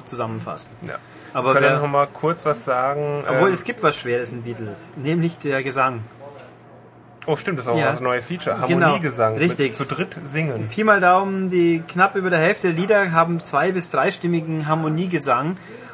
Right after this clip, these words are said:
Speaker 1: Und ich sag's mal so: Leute, die nicht singen können wie ich, die brauchen damit, die werden damit auch nicht besser.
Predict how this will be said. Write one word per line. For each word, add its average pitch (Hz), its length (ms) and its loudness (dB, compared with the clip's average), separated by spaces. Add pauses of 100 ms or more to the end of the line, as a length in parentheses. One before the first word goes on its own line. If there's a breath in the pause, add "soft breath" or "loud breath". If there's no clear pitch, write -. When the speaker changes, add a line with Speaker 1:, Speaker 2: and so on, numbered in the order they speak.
Speaker 1:
Und 160 360 4
ich 170 100 -4
sag's - 240 4
mal 175 120 2
so: 180 140 2
Leute, 165 240 4
die 160 100 -2
nicht 190 200 -2
singen 190 200 0
können 160 200 0
wie 151 140 2
ich, - 140 -8
die 151 120 -4
brauchen 156 220 0
damit, 151 260 0 (400)
die 147 100 0
werden 156 160 4
damit 147 220 2
auch 127 120 0
nicht 127 180 -8
besser. 107 280 -10